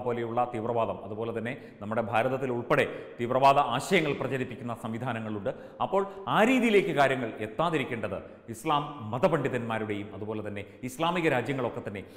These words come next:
ശ്രദ്ധ കേന്ദ്രീകരിക്കേണ്ട ഒരു കാര്യമായിട്ട് വേണം നമുക്ക് ചൂണ്ടിക്കാട്ടാൻ. ഇപ്പോൾ സ്ലൊവാക്യ എന്ന രാജ്യം,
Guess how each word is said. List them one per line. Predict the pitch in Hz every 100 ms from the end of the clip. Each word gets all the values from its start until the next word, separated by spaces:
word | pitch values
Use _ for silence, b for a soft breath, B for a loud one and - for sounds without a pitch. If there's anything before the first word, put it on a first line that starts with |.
| B -
ശ്രദ്ധ | 147 143
കേന്ദ്രീകരിക്കേണ്ട | 143 131 120 110 104 104 98
ഒരു | 95
കാര്യമായിട്ട് | 98 101 107 98 90
വേണം | 92 85 85
നമുക്ക് | 87 85 -
ചൂണ്ടിക്കാട്ടാൻ. | 87 80 82 76 - b -
ഇപ്പോൾ | 180 170 123 - -
സ്ലൊവാക്യ | 151 160 190 185 156 139
എന്ന | 113
രാജ്യം, | 104 92 - -